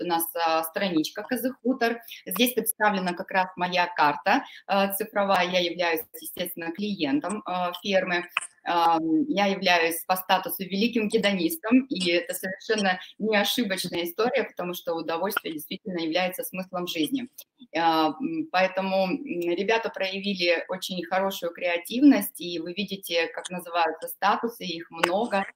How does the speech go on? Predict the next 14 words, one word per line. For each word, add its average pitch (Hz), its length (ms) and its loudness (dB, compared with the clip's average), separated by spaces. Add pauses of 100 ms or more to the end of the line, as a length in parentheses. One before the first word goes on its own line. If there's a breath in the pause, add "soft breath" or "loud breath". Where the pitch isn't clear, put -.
(220 loud breath)
и 185 140 -8
каждый 202 320 4
клиент 226 420 0
имеет 185 320 -2
возможность, 185 720 -8
э, 165 220 -2 (160)
получать, 180 500 0 (100)
э, 160 200 -4
воз-, 160 340 -4
м, - 80 -8 (140)
как - 200 -12
бы 156 120 -10 (100)
вариант 180 300 -2
увеличения, 175 760 -4